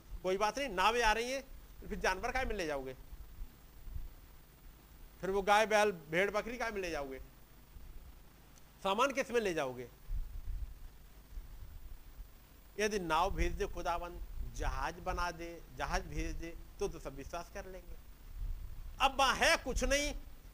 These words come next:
पीछे दुश्मन की सेना आ चुकी है, फिरौन की सेना आ चुकी है, और खुदावंद कहते, "खड़े खड़े तुम खुदावंद का उद्धार देखोगे, मूसा के द्वारा कहलवाया,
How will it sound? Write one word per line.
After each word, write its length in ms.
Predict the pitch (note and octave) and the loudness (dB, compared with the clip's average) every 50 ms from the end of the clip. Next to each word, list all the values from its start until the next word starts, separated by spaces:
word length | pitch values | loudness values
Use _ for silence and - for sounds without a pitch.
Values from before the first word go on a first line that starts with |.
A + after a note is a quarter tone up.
| - - - - - - - - - - - - | -14 -14 -14 -14 -12 -12 -10 -10 -10 -6 -2 2
पीछे 320 | C#4+ D#4 D4 - D#4+ D#4+ | 4 4 6 6 6 4
दुश्मन 420 | A#3 G#3+ A#3+ - A#3 C4 C#4+ C#4+ | 4 2 0 0 4 4 4 4
की 120 | B3 C4+ A3+ | 4 0 0
सेना 280 | - B3+ A#3+ A3+ A3+ | 2 4 4 8 8
आ 180 | A#3+ C4 C#4 C#4+ | 8 8 8 6
चुकी 300 | C4+ - - - B3+ C4 | 4 4 -2 -4 0 2
है, 100 | C4 B3 | 2 2
फिरौन 300 | - A#3+ A#3 B3 C4 C4 | 2 4 4 4 4 2
की 120 | A#3 A#3+ | 0 -2
सेना 240 | - A#3+ A#3+ A#3 B3 | 0 0 2 4 4
आ 120 | B3 C4 B3 | 4 4 4
चुकी 300 | - B3 G3+ A3+ B3 B3+ | 2 -2 -6 -4 0 0
है, 140 | B3+ B3 - - - - - | 0 -2 -2 -8 -14 -4 0
और 100 | - A#3+ | 2 2
खुदावंद 440 | A#3 - B3 C4+ C4+ C#4+ C#4+ C4+ G#3 | 4 6 6 8 8 6 6 4 4
कहते, 400 | B3 B3+ A#3+ A#3 C#4 C#4+ C#4+ A3+ - - - - - - - | 4 2 4 6 6 6 6 4 0 -6 -14 -16 -14 -2 4
"खड़े 240 | C4 D4+ E4 E4 D#4 | 6 10 10 10 10
खड़े 260 | - C4 C4+ C#4 C#4 | 10 8 6 8 6
तुम 160 | - C#4 C#4 | 4 4 0
खुदावंद 400 | - G#3+ A#3+ B3 A#3 B3 B3+ A#3 | 0 2 2 4 4 4 2 0
का 80 | G#3+ A#3 | 0 -2
उद्धार 300 | A3+ G3+ G3+ G#3 G#3 F#3+ | 0 4 6 6 6 6
देखोगे, 340 | - F3 D#3+ - G3 F#3+ F#3 | 4 -2 -2 -2 -2 -4 -2
मूसा 260 | F#3 G#3 G#3+ A#3+ A3+ | 0 0 2 2 2
के 100 | F#3+ G#3+ | 2 2
द्वारा 180 | G#3+ G#3 G3+ F#3+ | 2 4 4 4
कहलवाया, 400 | G3+ F#3 F3 E3+ E3+ D#3+ D#3+ | 2 0 0 2 2 2 2